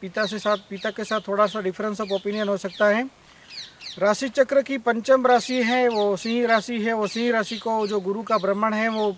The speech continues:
भाग्य स्थान में है। भाग्योदय में आप थोड़ा सा विलंब महसूस कर सकते हो। राशि चक्र की जो छठी राशि है वो कन्या राशि है और कन्या राशि को गुरु का भ्रमण है वो अष्टम स्थान में है, भ्रमण शुभ नहीं है। अष्टम स्थान में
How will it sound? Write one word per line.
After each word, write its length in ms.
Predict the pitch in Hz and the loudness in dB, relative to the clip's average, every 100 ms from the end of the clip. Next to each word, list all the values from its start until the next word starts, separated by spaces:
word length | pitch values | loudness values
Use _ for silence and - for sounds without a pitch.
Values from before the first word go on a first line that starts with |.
| - | -4
भाग्य 320 | 170 180 226 | -4 -2 -4
स्थान 180 | 196 208 | -2 -2
में 160 | 208 208 | 0 -2
है। 140 | 240 - - - - - | -2 -6 -18 -20 -20 0
भाग्योदय 380 | 180 214 277 277 | 0 4 6 8
में 100 | 285 | 6
आप 220 | 277 214 | 2 2
थोड़ा 180 | 240 254 | 2 4
सा 120 | 254 | 4
विलंब 340 | 240 233 247 247 | 2 4 4 4
महसूस 480 | 220 208 196 240 | 2 0 0 -4
कर 140 | - 214 | -2 -2
सकते 300 | 226 - 226 | -4 -2 2
हो। 260 | 226 269 - - - - - - - _ _ 190 | 4 4 0 -18 -20 -20 -18 -20 -20 _ _ 2
राशि 300 | 220 269 269 | 2 2 -2
चक्र 360 | 294 269 277 | -2 4 4
की 360 | 254 285 285 277 | 4 0 -2 0
जो 140 | 240 | -2
छठी 360 | - 226 - 269 | -2 -4 -2 4
राशि 300 | 254 214 262 | 6 6 2
है 260 | 254 254 | 4 4
वो 60 | 240 | 4
कन्या 400 | 196 214 214 240 | 2 0 2 4
राशि 360 | 240 233 247 240 | 4 4 2 2
है 100 | 240 | 2
और 180 | 220 | 2
कन्या 300 | 196 202 233 | 0 0 2
राशि 260 | 240 226 240 | 2 0 -4
को 140 | 254 | -4
गुरु 220 | 220 214 226 | -4 -6 -2
का 140 | 226 | -2
भ्रमण 340 | 185 208 220 | 0 0 0
है 100 | 220 | 0
वो 140 | 226 196 | 2 0
अष्टम 360 | - 247 240 | 2 0 -2
स्थान 200 | 214 233 | 0 -2
में 160 | 226 226 | 0 -2
है, 180 | 226 233 | -2 -2
भ्रमण 380 | 175 185 220 208 | -2 0 0 -2
शुभ 360 | - 214 196 | -6 -6 -4
नहीं 340 | 202 202 226 233 | -2 0 0 0
है। 180 | 226 | -2
अष्टम 360 | 240 190 226 220 | -2 -4 -4 -4
स्थान 180 | 220 208 | -2 -2
में 220 | 214 | -2